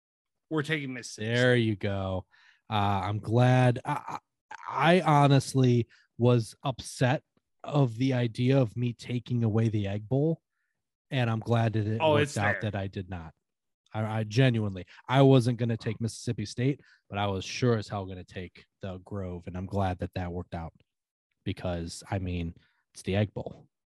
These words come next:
Speaker 2: right?
Speaker 1: It's the Egg Bowl, baby.
Speaker 2: It's the Egg Bowl. And every once in a while, they get enough juco kids that can actually compete. So,
Speaker 1: Oh, yeah.
Speaker 2: yeah.
Speaker 1: Oh, yeah.
Speaker 2: Yeah.
Speaker 1: Mike
Speaker 2: The
Speaker 1: Leach could get them where they need
Speaker 2: Oh,
Speaker 1: to be.
Speaker 2: that's right. I forgot that he's there.
Speaker 1: Oh,
Speaker 2: Um,
Speaker 1: yeah.
Speaker 2: okay.
Speaker 1: <laughs> Oh, don't, don't you sleep on Mike Leach.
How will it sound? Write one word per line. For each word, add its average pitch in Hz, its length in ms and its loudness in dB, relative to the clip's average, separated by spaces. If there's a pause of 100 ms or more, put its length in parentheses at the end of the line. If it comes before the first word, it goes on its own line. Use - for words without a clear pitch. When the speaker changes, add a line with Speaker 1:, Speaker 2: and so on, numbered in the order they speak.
(160)
Speaker 2:
right? 180 140 -4
Speaker 1:
It's 147 160 -6
the 147 180 -4
Egg 180 260 -2
Bowl, 87 260 -14
baby. 98 240 -14
Speaker 2:
It's 95 100 -14
the 101 100 -6
Egg 92 200 -6
Bowl. - 280 -12
And 302 160 6
every 359 240 10
once 403 180 10
in 370 60 6
a 359 80 10
while, 330 200 10
they 226 140 8
get 214 160 6
enough 202 240 8
juco 180 420 4
kids 127 340 0
that 120 220 -4
can 135 120 -2
actually 131 320 -2
compete. 104 400 -8 (300)
So, - 160 -4
Speaker 1:
Oh, 269 120 6
yeah. 220 300 4 (260)
Speaker 2:
yeah. 101 140 4
Speaker 1:
Oh, 196 80 4
yeah. 127 180 -2 (360)
Speaker 2:
Yeah. 87 220 -6
Speaker 1:
Mike 208 240 2
Speaker 2:
The - 60 0
Speaker 1:
Leach 208 420 -2
could 147 180 -6
get 143 180 -6
them 139 100 -8
where 127 200 -8
they 117 160 -12
need 117 240 -10
Speaker 2:
Oh, 110 80 -6
Speaker 1:
to 110 60 -4
be. 117 60 -6
Speaker 2:
that's 92 160 -8
right. 127 140 0
I 107 40 0
forgot - 320 -6
that 113 80 -8
he's 101 200 -10
there. 107 280 -6 (380)
Speaker 1:
Oh, 113 60 0
Speaker 2:
Um, 117 240 4
Speaker 1:
yeah. 160 80 6
Speaker 2:
okay. 165 440 2 (120)
Speaker 1:
<laughs> - 40 -20
Oh, 220 140 2
don't, 185 320 0 (300)
don't 254 240 6
you 311 80 0
sleep 269 280 -2
on 196 140 2
Mike 147 260 -4
Leach. 123 440 -14